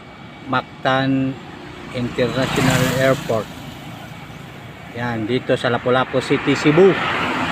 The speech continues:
Kaya guys, dito ako nagpahinga kasi magandang mga trees. Malinis at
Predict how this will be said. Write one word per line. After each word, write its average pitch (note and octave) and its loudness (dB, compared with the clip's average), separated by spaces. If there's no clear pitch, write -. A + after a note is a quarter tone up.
Kaya B2 0
guys, D3+ 4
dito D3+ 4
ako D#3+ 6
nagpahinga D#3 2
kasi C#3+ 2
magandang C3+ 0
mga B2+ -2
trees. E3+ 4
Malinis F3+ 4
at C#3+ 6